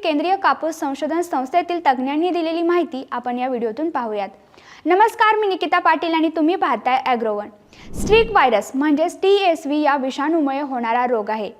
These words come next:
या रोगामुळे झाडातील उती आणि पेशी मरतात, त्यामुळे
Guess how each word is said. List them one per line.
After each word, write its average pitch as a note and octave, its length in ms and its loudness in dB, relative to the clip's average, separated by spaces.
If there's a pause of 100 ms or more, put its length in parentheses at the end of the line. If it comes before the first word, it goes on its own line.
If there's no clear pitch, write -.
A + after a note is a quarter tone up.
या A#3 180 0
रोगामुळे B3+ 560 0 (300)
झाडातील F4+ 600 4
उती D4+ 400 -4
आणि B3+ 160 -2
पेशी B3+ 340 -2
मरतात, G#3+ 400 -4 (360)
त्यामुळे G4+ 300 6